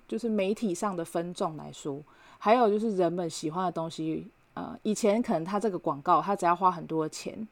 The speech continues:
然后让很多人看到，他就有机会被购买。可是现在比较像是说，呃，人们的欲望跟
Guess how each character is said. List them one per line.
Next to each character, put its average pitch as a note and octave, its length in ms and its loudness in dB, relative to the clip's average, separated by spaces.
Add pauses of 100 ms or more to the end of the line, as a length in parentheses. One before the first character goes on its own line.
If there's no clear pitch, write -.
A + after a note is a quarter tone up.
然 D#3+ 120 -6
后 F#3 160 0
让 F#3 180 2
很 D#3+ 240 -4
多 F3+ 200 4
人 D#3 60 -2
看 D#3 280 -10
到， - 320 0
他 A#3 120 6
就 C4+ 120 6
有 F3 140 6
机 G#3 280 0
会 G#3+ 360 4
被 G3+ 100 4
购 F3 260 4
买。 - 120 -6 (560)
可 A3 80 4
是 B3 80 8
现 F4 160 6
在 E4 100 6
比 G#3+ 80 2
较 G#3 160 6
像 A#3+ 160 0
是 A#3+ 120 0
说， G3+ 540 2
呃， E3 600 -6 (180)
人 G3 160 6
们 G#3+ 160 4
的 F3 200 2
欲 A3 180 2
望 F#3+ 320 4
跟 F3 440 -2